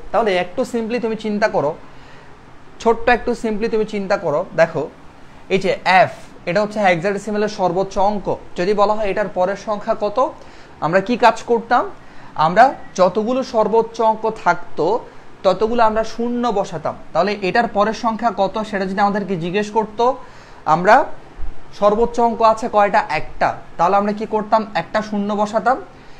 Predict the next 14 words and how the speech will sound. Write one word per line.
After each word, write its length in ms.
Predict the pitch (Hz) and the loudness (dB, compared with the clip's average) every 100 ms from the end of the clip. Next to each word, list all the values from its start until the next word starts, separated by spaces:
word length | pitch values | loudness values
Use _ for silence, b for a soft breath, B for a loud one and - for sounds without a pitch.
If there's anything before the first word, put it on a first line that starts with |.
| B B - | B B -6
এরপর 220 | 170 202 | -4 -2
ডান 340 | 156 180 185 | 0 2 2
দিকে 180 | 196 240 | 0 -2
কি 160 | 226 233 | -2 0
করতাম 360 | 233 220 226 | -2 2 2
আমরা? 300 | 226 220 254 | 2 2 0
ডান 300 | 214 175 170 | 0 -2 -2
দিকে 180 | 175 202 | -6 -4
হচ্ছে 180 | 196 202 | -4 -4
আমরা 200 | 190 190 | 0 0
একটা 280 | 185 196 - | 2 2 2
এক 260 | 170 185 160 | 2 0 0
বসিয়ে 320 | 165 - 135 | -2 -2 -4
দিতাম, 260 | 120 110 | -4 -6